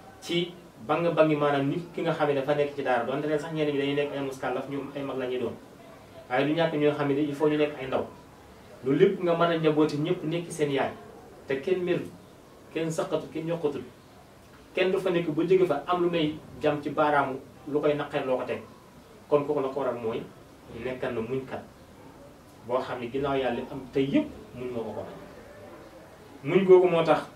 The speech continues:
euh, mu nekkan ci dong yi nekk comme seen ndeyi daara. Su guddee muy jaamu yàlla ngir mën a am force intérieure boo xam ni dana ko mën a dëgërloo ci bëccëg bi bay mën a continuer di muñ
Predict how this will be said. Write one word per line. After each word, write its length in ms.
euh, 600
mu 260
nekkan 360
ci 120
dong 220
yi 200
nekk 220
comme 140
seen 200
ndeyi 220
daara. 280
Su 220
guddee 380
muy 200
jaamu 260
yàlla 320
ngir 180
mën 200
a 120
am 120
force 480
intérieure 480
boo 160
xam 240
ni 100
dana 140
ko 120
mën 140
a 60
dëgërloo 520
ci 80
bëccëg 420
bi 120
bay 140
mën 120
a 60
continuer 340
di 80
muñ 180